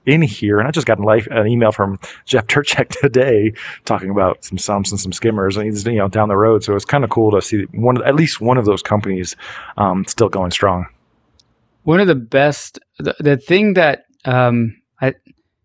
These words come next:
Speaker 2: if I was gonna say any art-, set of articles that triggered the reef keeping bug in me when I was already a freshwater hobbyist, obviously I'd go into the store, see saltwater stuff, see corals, not a lot of corals, right? But, uh,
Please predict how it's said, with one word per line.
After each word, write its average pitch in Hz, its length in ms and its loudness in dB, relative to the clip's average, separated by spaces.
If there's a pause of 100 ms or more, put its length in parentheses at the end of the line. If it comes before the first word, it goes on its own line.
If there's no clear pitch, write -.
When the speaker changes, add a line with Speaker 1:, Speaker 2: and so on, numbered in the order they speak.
(120)
Speaker 2:
if - 100 -6
I 156 60 4
was 160 80 2
gonna 175 160 2
say 151 300 2
any 147 260 2
art-, 135 300 2
set 131 240 2
of 117 80 -4
articles 120 480 0
that 110 180 -4
triggered 123 640 2 (140)
the 120 100 0
reef 120 320 2
keeping 117 340 0
bug 117 240 0
in 110 160 2
me 120 160 2
when 113 160 -2
I 113 80 -2
was 110 140 -4
already 120 340 2
a 113 80 0
freshwater 117 580 0
hobbyist, 107 520 -2
obviously 127 420 2
I'd 113 120 0
go 123 100 2
into 117 160 2
the 113 80 -2
store, 113 560 0 (380)
see 127 200 -2
saltwater 113 540 2
stuff, 110 340 -2
see 120 180 -4
corals, 113 560 0 (340)
not 139 160 4
a 131 60 4
lot 120 180 4
of 120 80 -4
corals, 110 460 -2
right? 113 260 0
But, 120 280 2
uh, 113 200 2